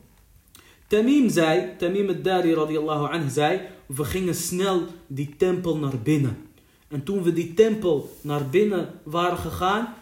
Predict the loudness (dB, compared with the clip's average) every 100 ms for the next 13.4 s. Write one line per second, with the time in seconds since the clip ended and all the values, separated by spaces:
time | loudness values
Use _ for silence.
0 | -18 -8 -4 -4 -4 -4 -4 -4 -2 2
1 | 4 2 -2 -10 -20 _ _ _ -2 0
2 | 4 6 4 0 -2 -2 4 8 8 6
3 | 0 -14 -20 -4 -2 -2 -4 2 2 2
4 | 0 -2 -2 -2 -4 -6 0 0 0 -4
5 | -16 -20 _ -6 -2 -2 -2 -6 -10 -18
6 | _ -4 4 4 4 0 4 2 2 -4
7 | -6 -6 -6 -8 -4 2 2 2 -2 -4
8 | -8 -20 _ _ -6 -2 -2 0 2 2
9 | 4 2 0 -12 -14 -2 0 2 2 0
10 | -2 -10 -14 -4 2 2 2 -10 -18 -20
11 | -20 _ -8 -6 -4 -4 -2 -2 -4 -4
12 | -2 2 4 4 2 -6 -18 _ -4 0
13 | 0 0 0 -4